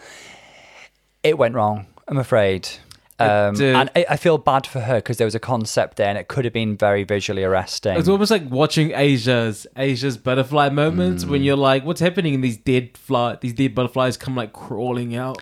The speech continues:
Speaker 1: Look at her. It's, you know, we've got a clip of them all standing on the runway now, and she's in a clean white corset, which is not <laughs> what she wanted.
Speaker 2: Tom, <laughs> exa-, exactly. It's supposed, <laughs> she's supposed to be splattered at all this color,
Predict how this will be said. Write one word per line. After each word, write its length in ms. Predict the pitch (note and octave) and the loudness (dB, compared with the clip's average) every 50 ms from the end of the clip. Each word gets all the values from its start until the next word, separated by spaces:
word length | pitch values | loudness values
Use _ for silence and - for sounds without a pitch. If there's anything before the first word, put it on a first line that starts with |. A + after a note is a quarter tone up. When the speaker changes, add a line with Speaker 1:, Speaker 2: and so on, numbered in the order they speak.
| - A#2+ A#2 | -10 -2 0
Speaker 1:
Look 200 | E3 F3 - E3 | 0 0 2 0
at 80 | D3 - | 2 2
her. 180 | C#3+ B2 G#2+ | 4 4 2
It's, 240 | G2+ F#2 - - - _ - | 2 0 -4 -10 -14 _ -8
you 100 | D3 C3+ | -4 0
know, 140 | B2 A2+ | 0 0
we've 180 | A2 A#2 A#2+ A2+ | 0 0 -2 0
got 200 | - D3 A2+ C#3 | 2 2 2 2
a 40 | C3+ | -2
clip 300 | - - C#3+ C3 - - | -4 -2 -2 -2 -2 -2
of 80 | C3+ | -6
them 140 | B2 A#2+ A#2 | -4 -2 0
all 300 | A2 G#2+ G#2+ G#2+ G#2 - - - - - - | 2 2 2 2 0 -2 -8 -20 -20 -20 -14
standing 560 | - - C#3 A#2 G#2+ G#2+ G#2 G#2+ A2 A2 - - | -6 0 0 0 2 0 -2 -4 -6 -6 -6 -6
on 100 | A#2+ A#2 | -4 -2
the 80 | A#2 | 0
runway 240 | A#2 A#2 A#2 A#2 A2 | 0 2 2 0 0
now, 140 | A2 G#2 G2+ | 0 0 0
and 100 | G#2 - | -2 -2
she's 140 | C3 B2 B2 | -4 -4 -2
in 80 | A#2+ | -2
a 80 | A2 - _ _ _ _ _ _ _ - | -4 -4 _ _ _ _ _ _ _ -4
clean 420 | - F3 E3 D3+ C3+ B2+ B2+ B2 | 0 0 2 2 2 0 0 2
white 300 | A#2 A#2+ A#2 A#2+ - - | 4 4 4 4 0 -2
corset, 600 | - - D3 B2+ B2+ A#2 - - A#2 G2 G#2 A2 | 0 0 2 2 2 0 0 0 2 2 0 0
which 140 | C#3+ C3 - | -2 -2 -2
is 80 | C#3 B2+ | 0 0
not 180 | C3+ B2+ C#3+ - | 0 -2 -2 -2
<laughs> 0 | |
what 140 | - - | -2 0
she 160 | - - E3 - - | 0 0 0 0 -2
wanted. 460 | - E3+ - - - - A#3 A#3+ F#3+ - _ _ _ _ _ - | -2 -2 -2 -4 -8 -10 -10 -10 -10 -12 _ _ _ _ _ -6
Speaker 2:
Tom, 300 | - A3 B3 B3+ A#3+ F#3+ | -2 -2 -2 -2 -2 -4
<laughs> 20 | |
exa-, 400 | E3+ D#3+ F3+ E3 C3+ - G#3 A3+ | -6 -6 -6 -4 -2 -2 -2 -2
exactly. 600 | G#3+ F3 D3+ F#3 F3+ A3 G#3+ G#3+ - E3+ D#3+ E3+ F3+ | -2 -2 0 0 2 2 0 0 0 0 0 2 2
It's 100 | D#3 - | 2 2
supposed, 320 | G3 D#3+ G#3+ A3 G#3 G#3 - | 2 2 2 2 0 -2 -4
<laughs> 40 | - | -8
she's 140 | - A3 F#3 | -8 -6 -4
supposed 280 | F#3+ F#3+ A#3+ C#4 C4+ | 0 0 0 0 0
to 40 | - | -2
be 100 | A3 G#3 | -4 -6
splattered 720 | - - - - - F#3 F3+ F#3 F#3+ G3 F#3+ F#3 F3 D#3 | -6 -6 -10 -8 -2 0 2 2 4 2 2 2 2 0
at 160 | C#3+ D#3+ D#3 | -2 -6 -8
all 300 | - - F#3 F3+ F#3 F#3 | -4 0 2 4 4 4
this 260 | E3 F3 E3+ C#3+ - - | 2 0 -2 -2 -4 -8
color, 680 | - - - F#3 F#3 G#3 G3+ F3 D3 C3 A#2+ A2+ A2 | -14 -8 -2 -2 0 0 2 0 0 0 -2 -4 -6